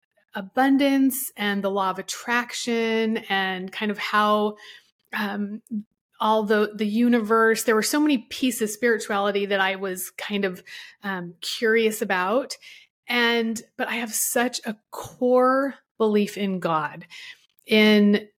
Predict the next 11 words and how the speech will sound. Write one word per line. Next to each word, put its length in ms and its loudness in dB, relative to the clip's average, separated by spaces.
him 340 0
as 220 -2
a 40 0
heavenly 380 -4
father, 640 0
omnipotent, 840 0
all-knowing, 640 4
and 160 -6
all-loving 1000 -2
and 200 -6
providing, 960 -2